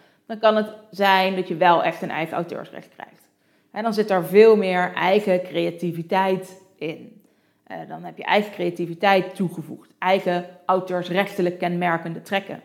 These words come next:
Alleen als het oorspronkelijke werk nog steeds te herkennen is, dus de oorspronkelijke auteursrechtelijk kenmerkende trekken nog steeds te zien zijn, nog steeds te herleiden zijn in die foto,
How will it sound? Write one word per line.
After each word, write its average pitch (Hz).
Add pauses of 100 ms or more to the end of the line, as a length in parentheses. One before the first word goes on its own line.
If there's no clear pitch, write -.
(300)
Alleen 190
als 196
het 202
oorspronkelijke 226
werk 196
nog 185
steeds 226
te -
herkennen 196
is, - (260)
dus -
de 180 (220)
oorspronkelijke 185 (200)
auteursrechtelijk 180
kenmerkende 165
trekken 196
nog 170
steeds 202
te 180
zien 202
zijn, 175 (480)
nog -
steeds 180
te 175
herleiden 170
zijn 156
in 156
die 160
foto, 147